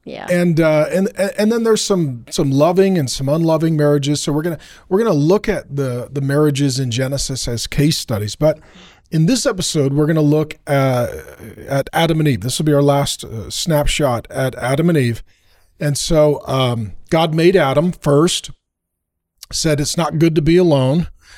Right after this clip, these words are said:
Speaker 2: Uh, this is before sin enters the world. And so a lot of people are like, "Well, you know, I,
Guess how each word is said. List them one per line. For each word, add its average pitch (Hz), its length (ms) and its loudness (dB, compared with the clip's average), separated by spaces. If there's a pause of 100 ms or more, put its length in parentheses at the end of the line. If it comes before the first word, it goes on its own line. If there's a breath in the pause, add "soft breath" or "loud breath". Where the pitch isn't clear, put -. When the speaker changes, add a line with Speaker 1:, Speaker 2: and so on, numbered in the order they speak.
(200 soft breath)
Speaker 2:
Uh, 95 200 -6
this 135 240 0
is 165 80 -2
before 160 380 0
sin 165 260 -2
enters 156 300 0
the 202 80 2
world. 135 280 0
And 143 100 -6
so - 140 -2
a 147 40 2
lot 139 200 2
of 143 80 -2
people 170 340 -2
are 131 100 0
like, 131 280 -4
"Well, 120 240 -8 (480)
you - 100 -10
know, 71 160 -10
I, 76 100 -12